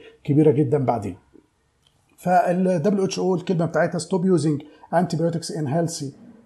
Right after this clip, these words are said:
animals to prevent." To prevent. ليه ب-، ب-، بوقف استخدام المضادات الحيوية في الهيلثي أنيمال، في الحيوانات السليمة؟ عشان to prevent the spread of antibiotic resistance، يعني عشان أوقف أو أمنع، آه، انتشار،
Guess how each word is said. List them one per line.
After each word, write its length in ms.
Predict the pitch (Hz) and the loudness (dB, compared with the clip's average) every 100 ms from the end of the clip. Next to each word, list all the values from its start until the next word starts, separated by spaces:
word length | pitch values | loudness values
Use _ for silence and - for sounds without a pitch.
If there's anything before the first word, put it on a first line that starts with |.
| _ - | _ -16
animals 520 | - 185 226 214 208 | -2 0 4 4 2
to 160 | - 226 | 2 4
prevent." 720 | 165 165 208 208 151 - - | 6 8 10 10 6 0 0
To 80 | 208 | 2
prevent. 320 | 202 180 175 - | 4 4 2 6
ليه 220 | 262 254 | 6 6
ب-، 220 | 202 180 | 4 4
ب-، 500 | 180 170 - 180 160 | 2 2 0 -2 6
بوقف 300 | 185 214 135 | 8 8 4
استخدام 540 | 151 165 151 190 180 | -4 -4 0 0 2
المضادات 480 | 160 165 151 151 180 | 0 0 2 2 0
الحيوية 280 | 151 165 180 | -2 0 0
في 80 | 175 | 0
الهيلثي 340 | 165 185 175 | -2 -2 -4
أنيمال، 180 | 190 170 | -2 -4
في 60 | 127 | -4
الحيوانات 300 | 147 190 190 | -2 -2 -4
السليمة؟ 460 | - 196 247 247 247 - - | -2 2 4 4 0 -12 -6
عشان 240 | 156 220 220 | -2 0 2
to 120 | 214 | 4
prevent 420 | 170 156 185 202 151 | 4 2 0 0 -2
the 80 | 151 | -4
spread 440 | - 190 226 - | 2 8 8 6
of 140 | 202 - | -4 -2
antibiotic 640 | 190 196 175 160 180 185 175 _ _ 151 | -2 -2 -2 -2 -2 -4 -8 _ _ 0
resistance، 580 | 151 175 175 175 165 - _ - | 4 4 2 -2 -4 -8 _ 0
يعني 240 | 156 160 | 0 2
عشان 340 | 147 147 180 - | -2 -2 -4 -2
أوقف 420 | 180 180 185 170 - | 0 0 -2 -6 -8
أو 180 | 143 170 | -6 -2
أمنع، 520 | 190 180 185 165 - - _ | 0 2 2 0 -4 -20 _
آه، 680 | 156 156 160 156 151 147 147 | -6 -4 -2 -2 -2 -4 -6
انتشار، 680 | 156 156 - 170 165 160 | -6 -4 0 4 4 2